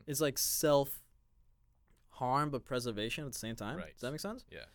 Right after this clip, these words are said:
Speaker 1: So I, I just think that's, that, yeah, that's pretty metal. One of
Speaker 2: Yeah.
Speaker 1: my favorite scenes in that movie.
Speaker 2: Yeah.
Speaker 1: For sure.
Speaker 2: There's some great scenes in all that movies.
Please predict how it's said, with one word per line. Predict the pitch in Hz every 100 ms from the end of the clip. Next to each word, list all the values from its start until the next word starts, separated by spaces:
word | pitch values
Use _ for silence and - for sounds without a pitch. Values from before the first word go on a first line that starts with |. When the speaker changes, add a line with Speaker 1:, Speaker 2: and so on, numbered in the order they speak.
| _
Speaker 1:
So | - - 135 123
I, | - 139
I | -
just | 143 -
think | 143
that's, | 113 104 -
that, | 104 -
yeah, | 98 80
that's | 80
pretty | - 92
metal. | 78 - - _ _ _ _ _
One | 117 120
of |
Speaker 2:
Yeah. | 135
Speaker 1:
my | 175 -
favorite | 131 120 113
scenes | 113 104
in | 95
that | 76
movie. | 85 87 73 - _ _ - -
Speaker 2:
Yeah. | 98 101 101
Speaker 1:
For | 117 117
sure. | - 104
Speaker 2:
There's | 104 113
some | 117 107
great | 98 101 -
scenes | 98 92 85
in | 82
all | 82
that | 82
movies. | 90 90 92 -